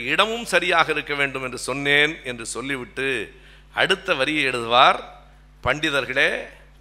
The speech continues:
தமிழ் புலவர்களே, நீங்களும் கூட நினைவில் வைத்துக் கொள்ளுங்கள், தமிழ் மிக உயர்ந்த மொழிதான், அது உங்களைப் போல நானும் நேசிக்கிற மொழிதான்.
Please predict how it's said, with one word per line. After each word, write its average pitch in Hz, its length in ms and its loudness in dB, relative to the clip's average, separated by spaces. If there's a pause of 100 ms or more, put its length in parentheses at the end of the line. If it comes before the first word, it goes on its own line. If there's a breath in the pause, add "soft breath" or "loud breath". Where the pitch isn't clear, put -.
தமிழ் 165 300 -2
புலவர்களே, 139 600 2 (500 soft breath)
நீங்களும் 160 540 -2
கூட 175 240 0
நினைவில் 143 440 0
வைத்துக் 127 240 -10
கொள்ளுங்கள், 120 460 -4 (400)
தமிழ் 151 320 0
மிக 127 280 -6
உயர்ந்த 139 400 -2
மொழிதான், 120 540 0 (680 soft breath)
அது 143 220 4
உங்களைப் 165 380 2
போல 190 200 0
நானும் 151 420 2
நேசிக்கிற 135 440 -4
மொழிதான். 127 540 0